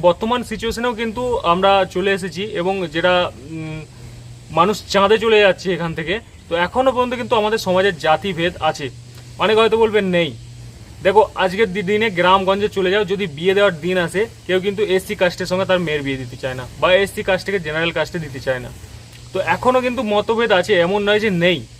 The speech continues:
তো ভাবো যে তোমার ফ্যামিলির কাউকে, আহ, যে নিজের শরীর অঙ্গ ঢাকার জন্য যদি ট্যাক্স দিতে হয় তাহলে এর থেকে খারাপ জিনিস আর কি হতে পারে? তো সেই সব দিন তো চলে গেছে, ধীরে ধীরে চলে আসে মুঘল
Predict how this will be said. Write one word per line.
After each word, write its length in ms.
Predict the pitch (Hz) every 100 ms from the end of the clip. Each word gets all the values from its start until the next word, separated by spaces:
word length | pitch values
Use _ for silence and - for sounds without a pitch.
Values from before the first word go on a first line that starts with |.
| -
তো 60 | 175
ভাবো 340 | 165 180 226
যে 220 | 180 190
তোমার 340 | 208 180 202 208
ফ্যামিলির 480 | - 165 196 214
কাউকে, 600 | 190 175 170 160 170 214
আহ, 180 | 151 151
যে 140 | 143 156
নিজের 200 | 160 180
শরীর 380 | - 160 208
অঙ্গ 400 | 190 156 170 190
ঢাকার 280 | 170 151 156
জন্য 240 | 151 160 147
যদি 160 | 151
ট্যাক্স 440 | 175 - 151 175 139
দিতে 220 | 156 139
হয় 180 | 135 165 - -
তাহলে 160 | 156
এর 100 | 196 196
থেকে 160 | 202 214
খারাপ 300 | 165 170 160
জিনিস 200 | 196 202
আর 60 | 185
কি 80 | 202
হতে 240 | 180 147 139
পারে? 200 | 123 113 - - -
তো 60 | 180
সেই 180 | 196
সব 300 | 190 226 175
দিন 160 | 165 208
তো 80 | 208
চলে 240 | 208 196
গেছে, 200 | 202 202
ধীরে 220 | 160 175
ধীরে 180 | 180 196
চলে 220 | 180 180
আসে 320 | 180 175 185 180
মুঘল 460 | 156 151 175 180